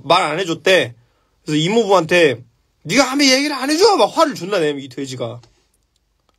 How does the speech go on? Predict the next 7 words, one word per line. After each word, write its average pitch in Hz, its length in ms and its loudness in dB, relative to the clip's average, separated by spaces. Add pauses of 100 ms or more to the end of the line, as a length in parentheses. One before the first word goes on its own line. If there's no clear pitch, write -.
(920)
아, 147 80 2
이 151 200 -2
그, 139 240 -4
저, 127 260 -4 (280)
거인이. 135 520 0 (1080)
그래가지고 202 580 4
그, 151 420 4